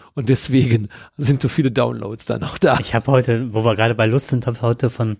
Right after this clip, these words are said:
Speaker 2: dem König, äh, gehört. Das, ähm, im Übrigen ist das eine total, äh, sch-, schöne Sendung. Das ist König Sträter und, ähm, wer ist der Dritte im Bunde?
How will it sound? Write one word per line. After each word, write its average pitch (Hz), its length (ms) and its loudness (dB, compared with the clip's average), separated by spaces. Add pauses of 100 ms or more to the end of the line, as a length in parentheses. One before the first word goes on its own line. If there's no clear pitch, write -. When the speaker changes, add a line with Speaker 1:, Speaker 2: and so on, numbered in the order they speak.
(440)
Speaker 2:
dem 107 160 -2
König, 123 420 0
äh, 113 260 2
gehört. 117 440 2
Das, - 300 -4
ähm, 101 400 -6 (440)
im 104 160 -4
Übrigen 117 440 2
ist 117 180 -2
das 110 140 0
eine 107 100 0
total, 113 340 0 (220)
äh, 104 320 -2
sch-, - 180 -16 (460)
schöne 113 260 2
Sendung. 117 520 -2 (580)
Das - 220 -6
ist - 120 -6
König 131 420 0
Sträter 131 680 0
und, 110 540 -6 (100)
ähm, 104 320 0
wer 110 100 -8
ist - 140 -6
der 113 80 -2
Dritte 117 340 -4
im 131 120 -2
Bunde? 127 500 -4